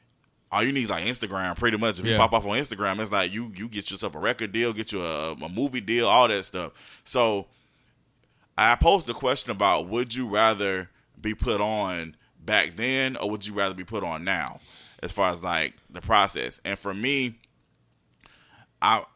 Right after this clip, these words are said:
Speaker 1: it was hard for me to answer the question personally because I think, like,
Speaker 2: 'Cause you,
Speaker 1: for
Speaker 2: and you in it now, right now.
Speaker 1: Right, that's what I'm saying, 'cause
Speaker 2: <laughs>
Speaker 1: now it's easier for you to build your own platform and to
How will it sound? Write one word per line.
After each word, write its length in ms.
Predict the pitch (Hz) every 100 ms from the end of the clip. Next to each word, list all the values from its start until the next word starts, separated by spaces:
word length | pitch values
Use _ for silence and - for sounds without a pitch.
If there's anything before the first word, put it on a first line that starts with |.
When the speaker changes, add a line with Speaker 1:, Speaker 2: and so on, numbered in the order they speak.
| _
Speaker 1:
it 80 | 139
was 140 | 147
hard 180 | 165 190
for 80 | 143
me 140 | 147
to 100 | 190
answer 180 | 160 170
the 60 | 156
question 300 | 170 180 156
personally 360 | 170 175 151
because 340 | 151 123 135 110
I 100 | 120
think, 260 | 156 143
like, 160 | 104 117
Speaker 2:
'Cause 100 | 123
you, 80 | 127
Speaker 1:
for 60 |
Speaker 2:
and 100 | 123
you 60 | 131
in 100 | 135
it 80 | 131
now, 200 | 95 85
right 140 | 87
now. 60 | 147
Speaker 1:
Right, 220 | 139 101
that's 140 | 90 131
what 60 |
I'm 60 | 120
saying, 180 | 135 120
'cause 440 | 135 120 113 107 - -
Speaker 2:
<laughs> 140 | _
Speaker 1:
now 640 | 101 127 160 185 135 120 -
it's 220 | 131 -
easier 340 | 143 170 143
for 260 | 131 - 151
you 260 | 135 131 120
to 200 | - 117
build 300 | 110 123 117
your 100 | 104
own 180 | 113
platform 580 | 107 117 85 - 107 95
and 160 | 87 110
to 380 | 113 104 95